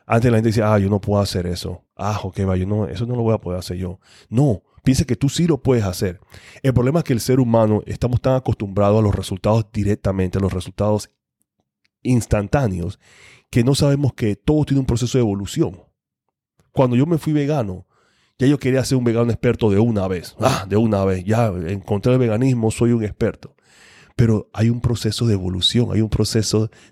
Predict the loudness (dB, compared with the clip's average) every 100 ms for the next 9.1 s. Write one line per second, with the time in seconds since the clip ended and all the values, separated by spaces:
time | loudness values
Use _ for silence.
0 | -2 -2 -2 -4 -6 -8 -6 0 2 4
1 | 2 2 0 2 0 2 0 -2 -8 -6
2 | -4 -4 -4 -6 -8 -6 0 0 -2 -18
3 | -20 _ 0 2 2 -2 -4 -2 -2 0
4 | 0 -2 -16 _ -20 _ -8 0 2 2
5 | 2 2 0 -4 -10 -18 -12 -4 0 2
6 | 2 2 2 2 2 2 0 -2 -2 -2
7 | 0 0 0 -4 -14 _ _ _ _ _
8 | -10 0 2 2 0 -2 -4 -2 0 2
9 | 0